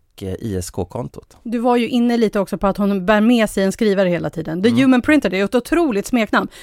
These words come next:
Speaker 2: Har hon fortfarande med sig den överallt, eller?
Speaker 1: Det är jag lite osäker på, för att jag tror det. Det är ju så spännande med Trump att han är ju på ett sätt behärskar han ju den digitala världen.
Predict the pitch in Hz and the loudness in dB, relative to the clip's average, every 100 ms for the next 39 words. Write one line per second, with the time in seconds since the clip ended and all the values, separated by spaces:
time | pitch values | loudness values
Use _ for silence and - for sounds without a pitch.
0 | - - 277 269 285 262 269 311 349 - | -4 2 4 4 2 2 6 6 4 2
1 | 170 135 95 101 - - 208 - _ 131 | -2 -2 -8 -10 -12 -14 -14 -16 _ 2
2 | 190 208 180 156 - 202 165 120 98 143 | 4 4 4 4 2 0 2 0 2 0
3 | 139 - 156 233 127 101 113 131 147 147 | 0 0 0 2 4 4 4 2 2 2
4 | 160 143 156 151 175 165 - 131 110 117 | 0 -2 0 2 2 0 2 2 2 -2
5 | 127 135 135 131 123 - 180 - 131 - | -2 -2 2 0 0 0 -2 -2 -6 -6
6 | 110 139 - 135 113 101 104 107 98 - | -2 -4 -4 -4 -2 0 0 -2 -4 -2
7 | 117 120 95 117 123 92 - 87 | 0 2 2 2 2 0 -4 -6